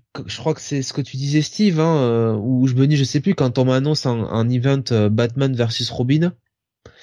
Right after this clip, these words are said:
euh, surtout, euh, bon, euh, quand on avait fait Shadow War, qui justement était censé un peu réunir, euh,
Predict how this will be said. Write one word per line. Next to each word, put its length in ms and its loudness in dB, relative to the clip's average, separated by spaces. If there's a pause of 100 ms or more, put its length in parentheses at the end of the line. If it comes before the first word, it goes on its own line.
(400)
euh, 320 2
surtout, 560 0
euh, 140 4
bon, 340 0
euh, 160 2
quand 320 -4
on 160 -2
avait 200 2
fait 200 -2
Shadow 320 0
War, 380 0
qui 100 -12
justement 640 -4
était 180 -2
censé 320 -4
un 80 0
peu 320 2
réunir, 640 0
euh, 160 2